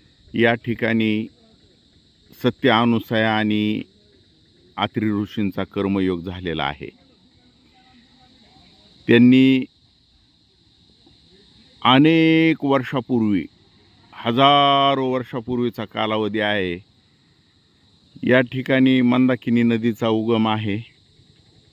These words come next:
आणि ह्या उगमाच्या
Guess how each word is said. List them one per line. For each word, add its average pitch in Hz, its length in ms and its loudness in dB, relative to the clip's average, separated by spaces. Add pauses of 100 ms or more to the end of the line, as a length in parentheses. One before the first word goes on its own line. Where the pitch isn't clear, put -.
(580)
आणि 110 180 2
ह्या 123 220 2
उगमाच्या 127 1160 0